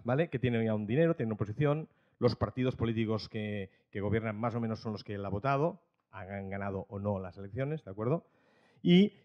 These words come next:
quieren un estatus, familia, tal, y dicen, "Hombre, esto de Internet, eh, aún estoy a tiempo", no sale aquí, pero aún no sé por qué no sale, "aún no estoy a tiempo, aún estoy a tiempo para abrazar la tecnología", ¿de acuerdo?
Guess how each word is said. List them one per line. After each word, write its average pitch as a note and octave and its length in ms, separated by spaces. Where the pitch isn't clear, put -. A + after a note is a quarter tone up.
quieren C3 260
un A#2+ 100
estatus, C#3 560
familia, B2+ 560
tal, D3+ 320
y D3 80
dicen, D#3+ 320
"Hombre, A#2 320
esto A#2 200
de A#2+ 280
Internet, B2+ 560
eh, A2 160
aún C3+ 200
estoy C#3 220
a B2 80
tiempo", B2+ 300
no A2+ 80
sale A2 180
aquí, A#2+ 160
pero G2+ 280
aún A2 160
no A2 60
sé G#2 120
por G#2 80
qué G#2+ 60
no G2+ 80
sale, A#2+ 380
"aún A#2+ 300
no C3 60
estoy B2 220
a A#2+ 60
tiempo, A2 280
aún A#2+ 200
estoy B2+ 200
a A2+ 40
tiempo A2 260
para G#2 160
abrazar F#2+ 280
la G2 140
tecnología", F2 480
¿de F#2 60
acuerdo? G2 340